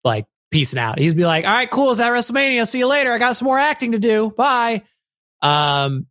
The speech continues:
Theory wins this. Uh, but, uh, neither of these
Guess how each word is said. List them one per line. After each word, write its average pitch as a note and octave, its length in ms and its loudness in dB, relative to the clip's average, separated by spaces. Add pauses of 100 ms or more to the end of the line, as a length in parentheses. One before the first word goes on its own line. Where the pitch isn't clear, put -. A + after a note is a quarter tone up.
(140)
Theory G3 260 2
wins E3 260 0
this. C#3+ 400 -2 (460)
Uh, C3+ 680 0 (380)
but, C#3 300 -2
uh, C3+ 440 0
neither D3+ 360 0
of D3+ 120 -2
these D#3 500 -2